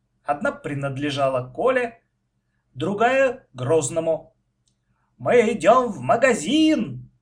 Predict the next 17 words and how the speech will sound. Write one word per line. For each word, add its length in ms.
закричал 680
Коля. 440
«Пойдете 880
с 200
нами?» 640
«А 160
что, 680
и 200
Грозный 680
тоже 400
в 160
магазин 640
пойдет?» — 560
закричал 580
в 60
ответ 360
Лешка. 560